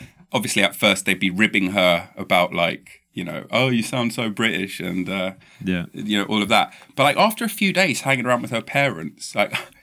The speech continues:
Speaker 1: <laughs> her dad started developing, like, a bit of a British accent
Speaker 2: <laughs>
Speaker 1: and would be,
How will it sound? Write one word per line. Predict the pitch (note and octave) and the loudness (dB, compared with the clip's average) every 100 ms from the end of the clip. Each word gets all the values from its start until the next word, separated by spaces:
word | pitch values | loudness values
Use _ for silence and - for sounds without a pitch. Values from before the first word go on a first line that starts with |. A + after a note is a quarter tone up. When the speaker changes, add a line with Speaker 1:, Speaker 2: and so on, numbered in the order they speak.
| _ | _
Speaker 1:
<laughs> | - - _ | -20 -20 _
her | - G3+ | 0 2
dad | B3 D4+ - | 0 -2 0
started | G#3 D#3 | 0 0
developing, | D3+ D3+ F3 F3 - D3 C#3+ | 0 2 4 4 0 0 0
like, | C#3+ C3+ | -2 -2
a | C#3 | -2
bit | C#3+ | -2
of | B2 | 0
a | C#3+ | -2
British | C3+ - - | 0 0 2
accent | G3+ - - F3 F#3+ - | 0 -2 -2 0 0 8
Speaker 2:
<laughs> | D3 E3+ D#3 - | 10 10 8 10
Speaker 1:
and | A3 E3+ | 8 8
would | F#3 - | 4 4
be, | F3 F#3 | 2 0